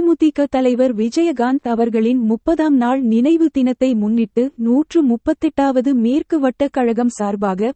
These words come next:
பொதுமக்களுக்கு அன்னதானம் வழங்கும் நிகழ்வு விருகம்பாக்கம் தொகுதிக்குட்பட்ட எம் ஜி ஆர் நகர் மார்க்கெட் அருகில் நடைபெற்றது.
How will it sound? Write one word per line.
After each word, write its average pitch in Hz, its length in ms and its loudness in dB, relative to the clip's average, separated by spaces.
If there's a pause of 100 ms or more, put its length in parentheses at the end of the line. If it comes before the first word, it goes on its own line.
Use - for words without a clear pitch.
பொதுமக்களுக்கு 269 920 0
அன்னதானம் 302 680 0
வழங்கும் 247 440 0
நிகழ்வு 240 460 0
விருகம்பாக்கம் 277 840 0
தொகுதிக்குட்பட்ட 226 840 -2 (760)
எம் 247 340 0
ஜி 370 80 0
ஆர் 349 180 0
நகர் 269 360 0
மார்க்கெட் 269 560 -2
அருகில் 247 400 -2
நடைபெற்றது. 233 680 -2